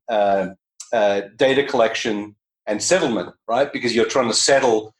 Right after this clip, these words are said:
the amount of megawatts that have been consumed and, and produced at any time so you can bill accurately. And so it was, it was a strange consortium of people. It was tibco, it was Fujitsu, Sun,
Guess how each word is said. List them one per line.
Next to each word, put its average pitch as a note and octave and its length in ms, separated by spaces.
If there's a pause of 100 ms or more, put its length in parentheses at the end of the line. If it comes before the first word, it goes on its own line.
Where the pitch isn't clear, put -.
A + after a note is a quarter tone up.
(180)
the A#2+ 60
amount A#2+ 220
of A2+ 60
megawatts A#2+ 540
that A#2+ 80
have G#2 100
been A2 160
consumed A#2 640
and, G2+ 340
and G2 280
produced A#2+ 460
at G#2 100
any F#2+ 160
time A#2 320
so A2 120
you F#2+ 80
can G2+ 160
bill C#3+ 200
accurately. G2 520 (880)
And A#2+ 100
so B2 160
it B2 60
was, A#2+ 340
it C3 120
was A2+ 120
a A#2 40
strange D#3+ 560
consortium C#3+ 560
of G#2 100
people. C3+ 280
It A2 60
was G#2+ 180
tibco, A2+ 580 (760)
it B2 80
was A2+ 160
Fujitsu, B2 880 (640)
Sun, C#3 840